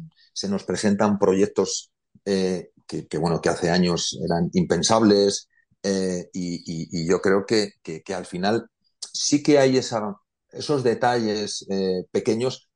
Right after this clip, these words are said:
sí que marcan la diferencia. Y se nota, ¿eh? Y se nota en los equipos el que tiene el gen, el gen competitivo y, y el que viene de alguna manera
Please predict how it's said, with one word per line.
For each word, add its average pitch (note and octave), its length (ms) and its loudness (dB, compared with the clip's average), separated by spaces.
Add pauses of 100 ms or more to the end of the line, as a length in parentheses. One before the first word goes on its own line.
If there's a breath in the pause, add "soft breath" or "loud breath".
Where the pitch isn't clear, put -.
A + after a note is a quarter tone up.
sí - 200 -2
que C3 100 0
marcan G2+ 320 -2
la E2+ 80 -6
diferencia. D#2 580 -6
Y G#2 100 4
se F#2+ 140 4
nota, F#2 360 4
¿eh? G2+ 80 -2
Y F#2 60 -2
se - 120 -2
nota F2+ 200 2
en F#2 60 0
los F2+ 140 -2
equipos G#2+ 520 2 (400 soft breath)
el F#2+ 160 0
que F#2+ 100 2
tiene G2 220 0
el F#2+ 60 0
gen, G2 300 -6 (100)
el F#2 140 -8
gen G2 180 -4
competitivo G2 880 0 (380 loud breath)
y, G2+ 360 -2 (120)
y G2 40 2
el F#2 140 -2
que F#2+ 120 -6
viene G#2 360 0
de G2 80 2
alguna G2 300 -4
manera G2 440 -4